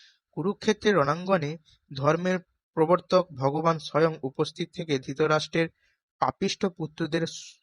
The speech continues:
সমূলে উৎপাটিত করে ধার্মিক যুধিষ্ঠিরের নেতৃত্বে ধর্মপরায়ণ মহাত-,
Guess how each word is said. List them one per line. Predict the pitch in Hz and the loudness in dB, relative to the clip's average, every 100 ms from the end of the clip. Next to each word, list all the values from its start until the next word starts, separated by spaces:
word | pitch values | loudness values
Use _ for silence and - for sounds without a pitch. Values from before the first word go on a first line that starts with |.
| _ | _
সমূলে | - 143 156 175 147 175 _ _ _ _ _ _ | -8 -6 -4 0 0 -2 _ _ _ _ _ _
উৎপাটিত | 180 - 170 156 170 175 | -2 0 -2 0 0 4
করে | 170 - 151 156 | 4 4 4 4
ধার্মিক | 131 143 147 170 165 _ _ _ - 151 | 2 -2 0 0 -4 _ _ _ -12 -6
যুধিষ্ঠিরের | 156 175 - 170 156 | -4 -4 -2 0 2
নেতৃত্বে | 147 139 - 143 165 151 | 2 -2 -4 -4 -2 -4
ধর্মপরায়ণ | 135 135 135 147 135 135 139 151 143 | 0 -2 0 -2 0 2 2 0 -4
মহাত-, | 131 143 139 _ _ | -2 -2 -2 _ _